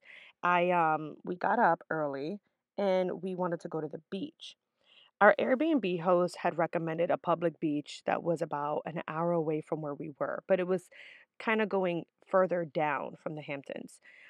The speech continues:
um, which is not the direction we were headed towards, 'cause I wanted to go to East Hampton, 'cause I wanted to see all of the shops and the stores, maybe get myself, like, a little souvenir, um,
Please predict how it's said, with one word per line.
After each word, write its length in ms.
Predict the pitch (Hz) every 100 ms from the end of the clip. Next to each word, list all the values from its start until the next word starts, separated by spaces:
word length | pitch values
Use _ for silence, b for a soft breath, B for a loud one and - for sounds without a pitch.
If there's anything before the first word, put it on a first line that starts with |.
| B 185
um, 420 | 170 151 143 -
which 200 | 214 254
is 140 | 262 254
not 160 | 294 302
the 80 |
direction 440 | 233 196 - - 202
we 80 | 165
were 140 | 175
headed 340 | - 160 190 -
towards, 320 | 240 240 -
'cause 140 | 208 190
I 100 | 190
wanted 340 | 190 226 226
to 60 | 180
go 80 | 180
to 100 | - 185
East 200 | - -
Hampton, 400 | 190 190 196 190
'cause 140 | 180
I 60 | 165
wanted 220 | 165 160
to 60 | 175
see 320 | - 160 156 B B B B
all 120 | 190 175
of 60 |
the 60 | 165
shops 440 | - 190 180 -
and 100 | 165
the 80 | 170
stores, 600 | - 247 247 240 226 214
maybe 200 | 185 165
get 160 | 165 -
myself, 300 | - - 160
like, 120 | 160
a 40 | 160
little 120 | 165
souvenir, 800 | - 170 160 185 240 226 214 202 B B B B -
um, 520 | 196 175 165 156 147